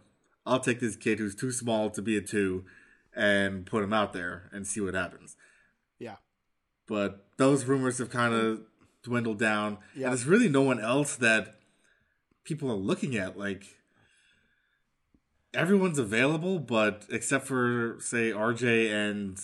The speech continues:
Speaker 1: Mitch, and I guess Marcus Morris, but who else is there? Like, no one's gonna take on
Speaker 2: Yeah.
Speaker 1: Randall's contract.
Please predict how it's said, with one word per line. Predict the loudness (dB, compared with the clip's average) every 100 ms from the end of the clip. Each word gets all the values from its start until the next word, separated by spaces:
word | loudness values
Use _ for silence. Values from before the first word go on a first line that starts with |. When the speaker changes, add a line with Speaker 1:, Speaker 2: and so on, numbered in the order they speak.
| -14 -18 _ _ _
Speaker 1:
Mitch, | -4 -2 0 -4 -10 -8
and | -4
I | -2
guess | -2 -2 -4
Marcus | -6 -6 -6
Morris, | -6 -6 -8 -8
but | 0 0 0 -6 _ _ -20 _ _ _ _ _ 0
who | 4
else | 4 4
is | 0 0
there? | -2 -2
Like, | -2 -2
no | -2
one's | 0
gonna | -2 2
take | 2 2
on | 0
Speaker 2:
Yeah. | 0
Speaker 1:
Randall's | -2 -4
contract. | -8 -10 -10 -10 -10 -12